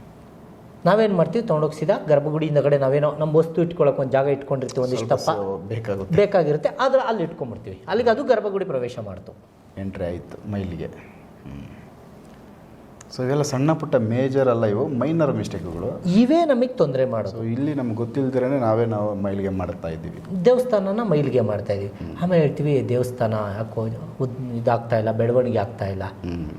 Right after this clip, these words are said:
Speaker 1: ತೊಂದ್ರೆ ಆಗ್ತಾ ಇದೆ."
Speaker 2: So, ಇವೆಲ್ಲ
Speaker 1: ಇನ್ನು
Speaker 2: ನಾವು
Speaker 1: ಕೆಲವು ಹೆಣ್ಮಕ್ಳು ಏನ್ ಮಾಡ್ತಾರೆ,
Speaker 2: ಹ್ಮ್.
Speaker 1: ತಿಳಿದೋ ತಿಳಿದೇನೋ ತಪ್ಪಿದು.
Speaker 2: ಹ್ಮ್.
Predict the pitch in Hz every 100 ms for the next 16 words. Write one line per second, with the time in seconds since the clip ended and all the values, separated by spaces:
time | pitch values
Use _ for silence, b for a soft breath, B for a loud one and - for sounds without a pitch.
0 | - - 131 127 123 107 107 107 95 95
1 | 95 - - - - - - - - -
2 | - - - 208 - 196 269 330 269 262
3 | 233 208 226 226 196 165 143 127 - 110
4 | 104 160 - 92 - - - - - -
5 | - - 220 254 302 302 247 208 202 190
6 | - - 110 92 - - - 87